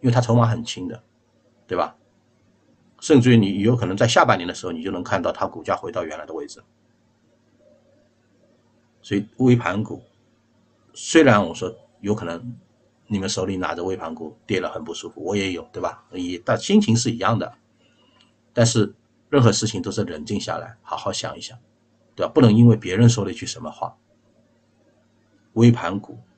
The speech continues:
的春天还是会有的，像这种极致的跌，就这种极致的跌到周线的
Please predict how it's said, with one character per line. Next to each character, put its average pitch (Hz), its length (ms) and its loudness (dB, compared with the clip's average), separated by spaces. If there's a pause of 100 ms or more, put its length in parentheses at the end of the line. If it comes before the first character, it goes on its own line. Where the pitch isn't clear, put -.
(300)
的 - 120 -8
春 101 240 0
天 98 320 -8 (360)
还 - 180 -6
是 - 120 -6
会 101 180 -6
有 71 140 -12
的， - 140 -20 (480)
像 123 180 2
这 - 140 2
种 80 220 -4
极 95 200 -8
致 117 140 -4
的 87 140 -4
跌， 82 260 -12 (1040)
就 120 100 -4
这 151 140 4
种 - 180 -6 (680)
极 - 160 -14
致 113 140 -6
的 82 80 -8
跌 85 160 -12
到 78 100 -10
周 117 200 2
线 120 200 2
的 85 160 -6